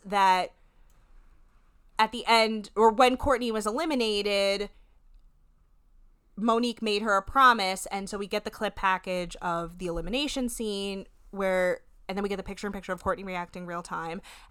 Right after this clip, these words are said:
And interestingly, 'cause we commented during the course of the show that we were a little surprised that Courtney in that moment wasn't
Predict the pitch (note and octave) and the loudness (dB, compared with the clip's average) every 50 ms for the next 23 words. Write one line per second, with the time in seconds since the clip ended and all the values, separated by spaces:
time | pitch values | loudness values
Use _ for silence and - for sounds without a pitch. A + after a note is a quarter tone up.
0 | - - C4 C4+ C#4+ - - G4 A#4+ C5+ C#5+ D5 - - F#4+ D#4 D4 C#4 B3+ - | 2 4 6 6 4 4 2 2 2 4 2 2 2 0 -2 0 0 0 0 0
1 | C#4 A3 A#3 E4 A#4 - - G4 E4 D4+ C#4+ C#4 C4+ - C4+ A3+ G#3+ A#3 A3 A3 | -2 0 2 2 2 6 8 8 8 8 6 2 0 0 -2 -2 0 0 0 0
2 | A3 A3 G#3+ - - A3+ G#3+ G#3 - - F#3 F#3 F#3+ - - - A4+ C5 A#4 F4+ | 0 -2 -4 -2 0 2 2 2 0 -2 -4 -2 -2 0 4 6 6 8 6 6
3 | A3 G3 A3 G#3 A3 A3 G#3+ G#3+ A3+ A3 G#3+ G3+ - G#3 - - A#3+ C4+ D4 C#4+ | 4 2 0 0 2 2 2 2 2 2 0 0 -2 -2 2 4 8 10 12 12
4 | B3 A3 G#3 G3+ G3+ G3 - - - G3 F#3+ F3+ E3+ - - - A#3 A3+ - - | 10 10 6 4 0 -2 -6 -6 -2 0 2 2 2 0 -2 0 0 0 0 -2
5 | G#3+ F#3+ F#3+ - - G#3+ G#3+ G#3 G3 F#3 E3 D#3+ F#3+ F#3 G#3 G#3 G3 F3 F3+ F3 | -6 -8 -8 -8 -6 -4 -2 0 0 0 0 -2 -2 -2 -2 -2 -2 -4 -4 -6
6 | - F3+ F#3+ F#3+ F#3 F#3 G3 F#3+ F#3+ F#3 - - | -6 -4 -2 -2 -2 -2 -2 -6 -8 -8 -12 -14